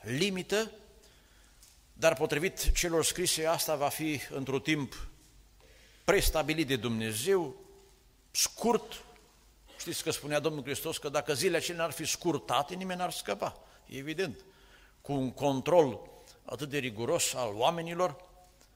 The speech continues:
și cu legi atât de aspre, cu imposibilitatea de a mai trăi, cu lipsa dreptului de a cumpăra, de a vinde,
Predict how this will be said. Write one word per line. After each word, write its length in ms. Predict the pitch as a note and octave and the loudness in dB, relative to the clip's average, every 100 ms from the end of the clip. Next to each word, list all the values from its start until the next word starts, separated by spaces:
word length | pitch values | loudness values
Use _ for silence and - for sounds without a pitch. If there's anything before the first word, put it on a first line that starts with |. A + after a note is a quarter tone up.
| _ - _ - - | _ -20 _ -12 -4
și 340 | - C3 B2 A2 - - - _ _ _ _ _ - | -2 0 0 -2 -8 -14 -18 _ _ _ _ _ -18
cu 100 | - | -2
legi 300 | B2 E3 - | 2 2 2
atât 260 | B2 B2+ C3+ | -6 -6 -6
de 140 | A2 | -4
aspre, 460 | - D#3 - - F#3+ | 0 2 2 0 -4
cu 380 | - C#3+ C3+ A2 - - - - _ _ _ _ _ _ - | -6 -8 -8 -8 -10 -10 -12 -18 _ _ _ _ _ _ -4
imposibilitatea 920 | D#3+ C4 G3+ E3 - C3+ C#3+ C#3+ D#3 | 2 2 2 -2 -2 -4 -4 0 0
de 80 | C#3+ | 0
a 60 | C3+ | 0
mai 200 | C3 C3+ | 0 -2
trăi, 400 | - D#3+ F3+ B2+ | -2 -2 -4 -10
cu 200 | A2 G#2 F#2+ | -14 -14 -12
lipsa 380 | G#2 D#3+ - C#3 | -8 -6 -4 -4
dreptului 400 | B2+ E3+ - C3 | -4 -6 -6 -8
de 80 | B2+ | -8
a 40 | |
cumpăra, 420 | B2+ C#3 C3+ D#3+ E3 | -8 -6 -2 0 0
de 100 | B2+ | -2
a 60 | |
vinde, 340 | B2+ G#3 A#3+ | -6 -8 -8